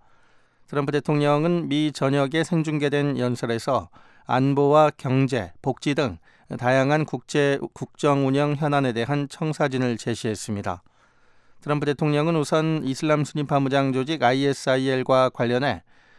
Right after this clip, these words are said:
극악무도한 적을 지구상에서 없애버릴 수 있도록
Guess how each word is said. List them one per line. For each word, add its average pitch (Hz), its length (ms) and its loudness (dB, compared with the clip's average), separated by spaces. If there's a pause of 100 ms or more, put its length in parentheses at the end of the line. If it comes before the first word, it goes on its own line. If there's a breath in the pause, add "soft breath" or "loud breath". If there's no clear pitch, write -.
(160 soft breath)
극악무도한 147 880 2
적을 127 400 2 (240 soft breath)
지구상에서 135 680 2
없애버릴 143 640 0
수 - 140 -8
있도록 135 480 -2